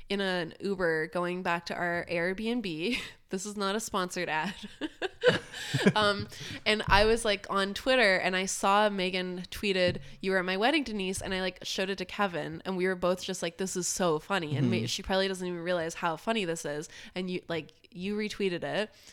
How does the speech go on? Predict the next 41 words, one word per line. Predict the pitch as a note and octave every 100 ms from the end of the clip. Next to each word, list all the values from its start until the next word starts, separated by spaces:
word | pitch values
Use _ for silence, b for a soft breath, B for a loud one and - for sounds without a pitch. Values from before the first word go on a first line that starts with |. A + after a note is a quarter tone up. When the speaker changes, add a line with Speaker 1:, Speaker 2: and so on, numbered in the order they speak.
| B B B B _
Speaker 1:
And | G#3
then | A3 A3+
the |
next | G#3 A3 B3+ G3+
morning, | F#3 G#3 A#3
I | G3
kind | G3 G3+
of, | G#3+
like, | G#3 - - _
kind | - F3 F#3+
of | B3
forgot | - C#4 C#4 D4 D#4 -
that, | C4
like, | C#4
that | C#4+
was | D#4
a | D#4+
thing. | E4 E4 -
Or | G#3+
I | A#3
also | - C4 F4
didn't | F4 A#4
expect | A#4 - - G3+ A3 -
that | A3+ G#3+
the | G#3+
rest | F#3 E3 G3 -
of | G3
the | G3
world | F3+ F#3 F#3
would | F#3 F3+
think | F#3 F3+
that | F3
that's | E3+ D#3+ -
funny. | E3+ C3+ - F#3
Speaker 2:
Yeah. | C3 A2 F#2+ A#2
Speaker 1:
Thought | F3 F#3+
it |
was, | A#3 B3+
like, | A#3 -
too | A#3 G3+
inside. | F3+ F3+ F3 D#3+ - -